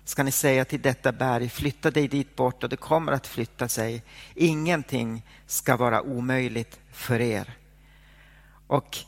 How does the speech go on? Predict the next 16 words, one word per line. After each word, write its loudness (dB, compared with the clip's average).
i 0
ma-, 6
i 0
Bibeln 2
så -4
kan 0
vi 2
läsa 2
många 2
historier, 0
berättelser 0
om -4
människor 2
som 0
vågade 4
be 2